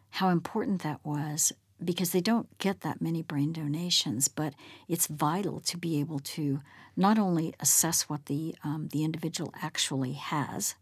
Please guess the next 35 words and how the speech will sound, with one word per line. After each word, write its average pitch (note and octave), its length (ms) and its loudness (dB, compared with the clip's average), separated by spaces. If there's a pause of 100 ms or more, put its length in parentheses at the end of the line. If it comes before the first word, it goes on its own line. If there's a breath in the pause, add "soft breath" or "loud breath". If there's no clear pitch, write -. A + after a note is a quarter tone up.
You F3 120 -4
can't - 300 -4
do D3 200 2
that D#3 180 -6
while F3 160 -4
they're E3+ 120 -6
still C3+ 300 0
alive. - 440 -6 (680 loud breath)
Um, E3+ 180 -2
it's - 180 0
not E3+ 200 0
like E3 200 -6
you C3+ 60 -2
can D#3 120 0
go D3 120 -2
in D3 100 0
and C3+ 120 0
do C#3+ 120 -4
a - 180 -8
biopsy D3 680 -2 (240)
kind D#3 140 2
of D#3 120 -4
on C#3+ 100 2
the D3 80 -2
brain. D3 480 -2 (600 loud breath)
Um, E3 340 4 (100)
but F3 560 2 (480)
they F#3 200 4
also E3+ 300 4
need D#3 220 0
healthy E3+ 340 -4
brains C#3+ 520 -4
to - 140 -4
look C#3 280 -8
at. - 300 -12